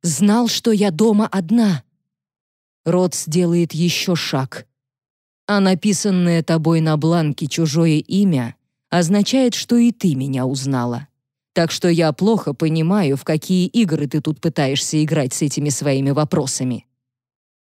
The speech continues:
Телефон жжет мне кожу сквозь карман.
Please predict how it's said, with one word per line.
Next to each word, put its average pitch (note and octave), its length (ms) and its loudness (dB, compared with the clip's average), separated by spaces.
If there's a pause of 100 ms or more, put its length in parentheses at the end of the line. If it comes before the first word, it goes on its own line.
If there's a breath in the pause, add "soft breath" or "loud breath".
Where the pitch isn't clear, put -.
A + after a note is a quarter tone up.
(120)
Телефон F#3 580 0
жжет D#3 400 0
мне E3+ 240 2
кожу D#3+ 360 0
сквозь D3+ 340 -2
карман. E3 500 0